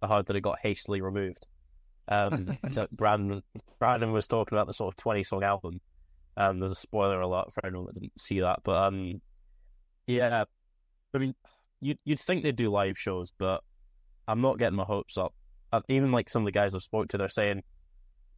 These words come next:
Speaker 1: you know, they've been following the band since day one. They said, "Honestly, I don't know what's gonna happen here."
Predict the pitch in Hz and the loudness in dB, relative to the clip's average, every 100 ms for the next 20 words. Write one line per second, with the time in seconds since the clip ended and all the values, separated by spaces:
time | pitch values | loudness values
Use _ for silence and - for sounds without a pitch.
0 | _ _ - 117 113 113 - 120 107 101 | _ _ -2 0 0 0 2 4 4 2
1 | 101 92 85 - 107 107 101 - 120 139 | 0 0 -10 -4 0 0 0 0 0 2
2 | 104 117 123 104 - 101 90 98 - 98 | 2 2 2 -2 -6 -6 0 0 -2 -4
3 | 92 | -4